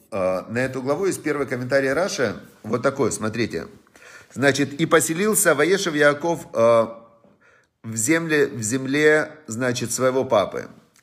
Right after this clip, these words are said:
И здесь есть, э, такая идея, что почему с ним произошла вся эта история с Яаков-, с Йосефом, что братья его потом продали и так далее. Почему это произошло?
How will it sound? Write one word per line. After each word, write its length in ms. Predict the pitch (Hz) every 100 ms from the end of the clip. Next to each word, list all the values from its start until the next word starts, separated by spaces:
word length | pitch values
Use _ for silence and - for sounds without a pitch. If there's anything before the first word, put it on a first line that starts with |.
| - - - _
И 80 | 120
здесь 460 | 110 104 196 220 -
есть, 480 | 156 175 175 -
э, 380 | 131 135 131 127 123 - _ _ _ _ _ _ _ _ _ _ _ _ _ _ _ _ _ _ _ _ _ _
такая 460 | 120 117 147 143 135
идея, 440 | 123 196 208 175
что 840 | 107 - - 139 139 143 139 139 - _ _ - -
почему 420 | 143 131 156 175
с 80 | 214
ним 140 | 175 151
произошла 480 | 147 135 139 170 156
вся 160 | 156
эта 220 | 147 139
история 480 | 131 131 151 143 131
с 240 | 123 - - 127 123 113 - -
Яаков-, 640 | 120 120 120 120 127 107 -
с 160 | -
Йосефом, 640 | 123 131 120 95 90 -
что 380 | - - 113 95 - - -
братья 560 | 113 107 151 156 143
его 220 | 131 117 120
потом 340 | 123 131 123
продали 480 | - 139 127 123 117
и 140 | 113
так 180 | 113 113
далее. 360 | 110 95 85 73
Почему 440 | 117 117 143 147
это 140 | 135
произошло? 640 | 113 117 110 104 95 92